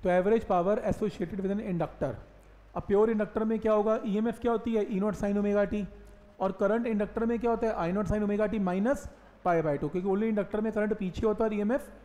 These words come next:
आगे होती है। तो इसको solve करेंगे तो minus common निकलेगा, तो sin of ninety minus omega t क्या होता है, cos of omega t। तो ये आपका current आ गया, ईएमएफ़ आ गई।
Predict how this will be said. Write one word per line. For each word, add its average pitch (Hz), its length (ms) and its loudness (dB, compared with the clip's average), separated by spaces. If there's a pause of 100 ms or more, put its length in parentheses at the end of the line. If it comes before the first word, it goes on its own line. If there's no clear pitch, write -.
(220)
आगे 147 200 -2
होती 160 280 -2
है। 165 120 0 (640)
तो 214 80 4
इसको 214 220 2
solve 202 340 0
करेंगे 226 460 2
तो 214 300 0
minus 196 360 0
common 202 260 0
निकलेगा, 214 460 0
तो 214 200 -6
sin 185 240 -2
of 208 120 0
ninety 185 380 0
minus 220 180 2
omega 208 340 0
t 220 100 -4
क्या 214 100 0
होता 208 160 0
है, 208 80 -2
cos 202 280 2
of 269 120 4 (500)
omega 165 340 0
t। 180 100 -2 (600)
तो 175 60 -2
ये 180 100 2
आपका 196 220 2
current 202 340 0
आ 208 60 2
गया, 208 120 0
ईएमएफ़ 208 420 -2
आ 214 60 2
गई। 233 200 -2